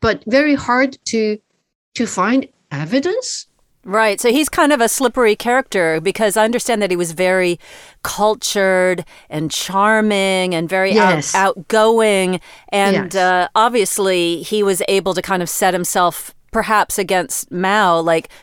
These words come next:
Speaker 2: good cop, bad cop kind of thing.
Speaker 1: I,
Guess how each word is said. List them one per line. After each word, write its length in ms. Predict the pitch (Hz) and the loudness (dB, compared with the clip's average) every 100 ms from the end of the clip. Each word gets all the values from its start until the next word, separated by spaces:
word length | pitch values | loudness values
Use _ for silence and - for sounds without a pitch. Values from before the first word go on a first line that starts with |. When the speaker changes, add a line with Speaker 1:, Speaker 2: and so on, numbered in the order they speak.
| - | -4
Speaker 2:
good 220 | 214 202 | 0 0
cop, 360 | - 202 165 143 | 0 2 2 2
bad 340 | 170 190 254 | 2 2 0
cop 440 | - 330 330 - - - - _ - | -4 -2 0 -2 -10 -20 -20 _ -10
kind 320 | - 262 269 | -2 0 0
of 80 | 254 | -2
thing. 480 | 285 269 285 294 - _ _ _ _ _ _ _ _ - | 0 0 0 -2 -6 _ _ _ _ _ _ _ _ -2
Speaker 1:
I, 140 | 247 | -2